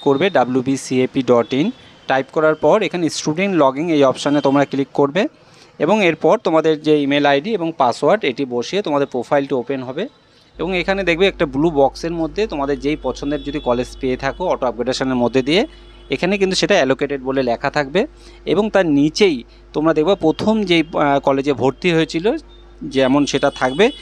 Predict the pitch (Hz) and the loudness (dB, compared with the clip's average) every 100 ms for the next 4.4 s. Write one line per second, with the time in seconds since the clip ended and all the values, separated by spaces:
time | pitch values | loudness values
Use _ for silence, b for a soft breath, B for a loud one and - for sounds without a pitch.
0 | B 147 196 180 180 143 143 - 214 151 | B -2 0 2 2 2 2 2 2 4
1 | 143 139 131 143 147 151 143 127 135 135 | 2 0 -2 -6 -6 -4 -2 -4 -4 -4
2 | 147 131 127 123 120 - 139 135 127 - | -2 -2 0 0 0 -2 -2 0 0 0
3 | 233 - B B - 143 139 147 143 160 | -4 -4 B B -4 -2 0 -2 -2 0
4 | 147 131 135 | 0 0 2